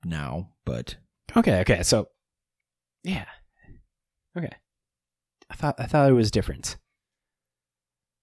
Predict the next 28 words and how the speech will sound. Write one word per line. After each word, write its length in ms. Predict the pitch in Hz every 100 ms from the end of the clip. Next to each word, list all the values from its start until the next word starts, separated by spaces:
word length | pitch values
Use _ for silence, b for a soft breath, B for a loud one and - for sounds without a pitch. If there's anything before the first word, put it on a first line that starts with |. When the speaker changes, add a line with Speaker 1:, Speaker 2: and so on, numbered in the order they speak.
| _ _ _ _ -
Speaker 2:
But 120 | 139
exciting. 400 | - 233 - - _ _ _ _ _ _
Yeah, 240 | 165 104 110
go 180 | 131
check 200 | 139 160
out 220 | 151 147 143
the, 260 | 139 135
uh, 160 | 127 120
the 120 | 104
archives 460 | 117 - 139 147 -
for 220 | 120 107
the 220 | 104 107
A 140 | 110 101
M 120 | 98
A 140 | 101
over 200 | 110 104
in 80 | 95
their 120 | 90
Discord 360 | 85 95 110 110
server, 440 | - - 143 143
which, 240 | 160 127 -
speaking 400 | - 226 110 95
of, 300 | 101 120 -
their 140 | 117
Discord 400 | 143 151 - 113
server 280 | - 135 110
only 220 | 113 113
has 580 | - 110 107 98 95